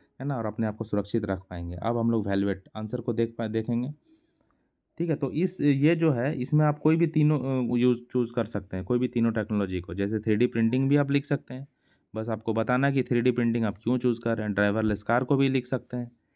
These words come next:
लेकिन बताना होगा, है ना, कि क्यों यूज़ कर रहे हैं, जैसे मैंने अभी बताया इसके बारे में, आईओटी के बारे में।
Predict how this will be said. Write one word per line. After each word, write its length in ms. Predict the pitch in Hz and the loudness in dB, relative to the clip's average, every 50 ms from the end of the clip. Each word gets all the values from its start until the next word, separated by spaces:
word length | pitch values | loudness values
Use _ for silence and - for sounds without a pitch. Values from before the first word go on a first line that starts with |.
| _ _ _ - | _ _ _ -8
लेकिन 220 | 110 104 110 107 | -6 -4 -2 -2
बताना 340 | 107 110 113 123 127 139 147 | -2 0 0 0 2 2 2
होगा, 260 | 139 113 95 90 90 | 2 0 0 -2 -2
है 80 | 104 139 | -2 -2
ना, 160 | 175 170 120 | -2 -2 -2
कि 160 | 104 - - | -4 -4 -6
क्यों 240 | 98 - - 113 113 | -4 -2 0 2 2
यूज़ 220 | 110 104 98 95 | 2 2 0 -2
कर 120 | - 90 90 | -2 -4 -4
रहे 60 | 92 | -2
हैं, 60 | 90 | -2
जैसे 200 | 98 98 95 98 | -2 -2 -2 -2
मैंने 220 | 98 101 101 104 104 | -2 0 2 2 2
अभी 140 | 101 104 | 2 0
बताया 400 | 104 98 101 - 101 104 107 107 | 0 0 -2 -2 0 0 0 0
इसके 280 | 104 98 92 - - 92 | 0 -2 -2 -4 -6 -6
बारे 220 | 85 85 85 82 | -4 -4 -6 -6
में, 120 | 85 85 90 90 | -8 -8 -6 -4
आईओटी 320 | 87 90 90 87 87 90 | -2 -2 -2 -2 -4 -6
के 100 | 87 90 | -6 -6
बारे 220 | 85 87 87 87 | -6 -6 -6 -8
में। 180 | 90 87 90 90 | -8 -10 -12 -14